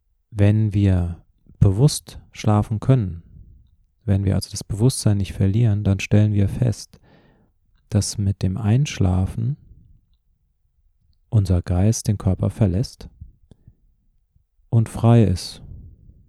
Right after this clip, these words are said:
herumzureisen und nicht an Zeit und Raum gebunden ist. Das Einschlafen bedeutet, dass wir den Körper verlassen.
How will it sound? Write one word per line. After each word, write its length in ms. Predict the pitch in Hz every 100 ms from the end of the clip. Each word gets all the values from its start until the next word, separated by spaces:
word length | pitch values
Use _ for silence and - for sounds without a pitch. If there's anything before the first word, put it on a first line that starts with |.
| _
herumzureisen 920 | 110 101 117 - 95 90 87 87 92 - _ - _ _ _ _ _ _ _ _ _ - _ _ -
und 100 | 117
nicht 200 | 117 117
an 120 | 110 107
Zeit 260 | 113 107
und 80 | 107
Raum 260 | 95 95 101
gebunden 420 | 107 101 95 92
ist. 260 | 92 - _ _ _ _ _ _ _ _ _ _ - - _ - _ _ _ _ _ _ _ _ _ _ - _ _ _ -
Das 200 | 110 -
Einschlafen 840 | - 107 123 - 110 98 98 101
bedeutet, 680 | 98 - 113 120 127 - -
dass 200 | 98 -
wir 80 | 104
den 200 | 95 92
Körper 320 | - 95 92
verlassen. 640 | - 101 95 98 117 104